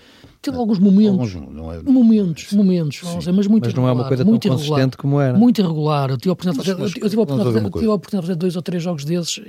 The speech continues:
Speaker 1: a equipa teve momentos de facto
Speaker 2: Mas,
Speaker 1: bons
Speaker 2: mas
Speaker 1: e outros momentos muito, muito
Speaker 3: É verdade.
Speaker 1: abaixo.
Speaker 2: Mas onde, onde, onde há de facto a chuva de, de, de aplausos, não é? O cúmulo do, do, dos elogios ao,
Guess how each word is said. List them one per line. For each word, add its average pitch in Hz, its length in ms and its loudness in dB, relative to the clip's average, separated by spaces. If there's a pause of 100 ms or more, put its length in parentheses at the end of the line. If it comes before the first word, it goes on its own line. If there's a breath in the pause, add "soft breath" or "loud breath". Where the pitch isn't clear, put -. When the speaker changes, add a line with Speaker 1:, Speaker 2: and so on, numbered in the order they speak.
(180)
Speaker 1:
a 226 40 -4
equipa 190 260 -2
teve 170 160 0
momentos 196 340 4
de - 80 -12
facto 151 140 -8
Speaker 2:
Mas, 113 100 -4
Speaker 1:
bons 214 300 2
Speaker 2:
mas - 80 -10
Speaker 1:
e 202 80 2
outros - 160 -2
momentos 196 480 -2
muito, 180 460 2
muito 160 280 -2
Speaker 3:
É 113 40 -8
verdade. 110 120 -4
Speaker 1:
abaixo. 101 240 -6
Speaker 2:
Mas 117 180 0
onde, 107 200 -4
onde, 113 260 -2
onde 113 340 -2
há 85 140 -8
de 82 100 -14
facto 85 520 -8
a 90 160 -8
chuva 87 500 -4
de, 78 200 -12
de, 80 100 -12
de 80 40 -6
aplausos, 80 680 -8
não 82 80 -10
é? 82 40 -8
O 85 160 -6
cúmulo 98 460 -4
do, 92 220 -10
do, 92 160 -8
dos 87 280 -10
elogios 80 600 -10
ao, 82 280 -12